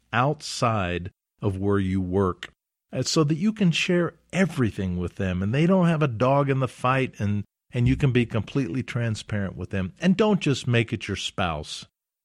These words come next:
You know, some things we should not <laughs> dump on our spouse, but on a trusted friend.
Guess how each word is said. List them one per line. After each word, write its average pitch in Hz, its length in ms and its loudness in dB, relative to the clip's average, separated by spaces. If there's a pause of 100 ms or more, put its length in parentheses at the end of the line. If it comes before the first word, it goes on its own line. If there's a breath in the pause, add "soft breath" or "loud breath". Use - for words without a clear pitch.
You 180 60 -2
know, 180 120 4
some 170 440 4
things 151 540 2
we 113 100 0
should 120 420 -4
not 104 400 -4
<laughs> - 0 -
dump 113 440 0
on 95 180 0
our 95 100 -4
spouse, - 720 -8 (400)
but 110 220 0
on 107 160 0
a 95 60 0
trusted - 600 -4 (180)
friend. 90 480 0